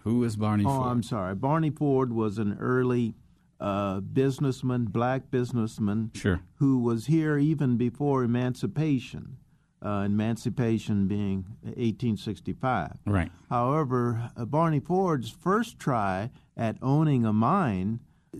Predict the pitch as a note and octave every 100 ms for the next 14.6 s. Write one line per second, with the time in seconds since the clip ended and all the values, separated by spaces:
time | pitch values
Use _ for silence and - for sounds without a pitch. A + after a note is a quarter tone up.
0 | - - D3+ D3 D3+ E3+ E3+ - - _
1 | - - _ - C#3 C3+ D3 E3 - -
2 | _ _ _ _ _ _ - C#3+ E3+ G#3+
3 | G#2 D#2+ - C3+ F#3+ A#3 C#3+ F#2 - -
4 | - A#2 A2 F2+ D2+ D#2+ - - - _
5 | _ - F#3 F3+ D3 C#3+ F#3 F3+ E3 D3+
6 | D3 C3+ - D3+ C#3+ D3+ E3+ F3 - -
7 | - - - F3 D3 C#3+ - C3+ C3 C3
8 | B2 - A#2+ G#2+ G2+ G2+ - _ _ -
9 | G#2+ G2+ A#2+ D#3+ B2+ C3 F#3 C3+ F#2 G2
10 | F#2+ A#2+ A2+ A2 - G#2+ G2 A#2+ A2+ A#2
11 | C#3+ C#3+ C3 B2+ F#3 G3 B2 G#2 G#2+ A2+
12 | G#2+ G#2 G2 C3 D3+ A2 D#2+ - - _
13 | B2+ B2 A#2 A#2 A2 G#2 G2 - - B2
14 | G#2+ G#2+ D#3 G#3+ D3